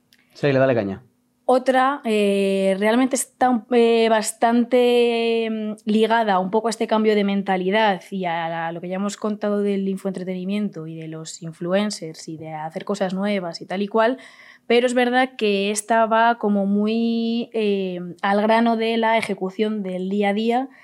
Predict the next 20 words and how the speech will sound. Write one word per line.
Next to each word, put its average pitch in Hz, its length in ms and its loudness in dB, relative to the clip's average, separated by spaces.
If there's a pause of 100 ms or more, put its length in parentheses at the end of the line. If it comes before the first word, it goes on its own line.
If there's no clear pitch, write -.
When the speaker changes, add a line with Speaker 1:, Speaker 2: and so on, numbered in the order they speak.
(300)
Speaker 2:
que 220 120 0
tiene 226 260 0
que 226 120 2
ver 233 300 2
con 254 480 2
la 190 640 0
creación 196 460 -2
del 220 120 -2
contenido 214 400 -2
por 190 160 -6
parte 202 340 -2
del 220 480 -4
community 214 600 -6
o 202 100 -4
del 170 180 -8
social 185 260 -8
media 185 220 -6
manager, 226 420 -4
que 196 220 -4
es 240 180 -6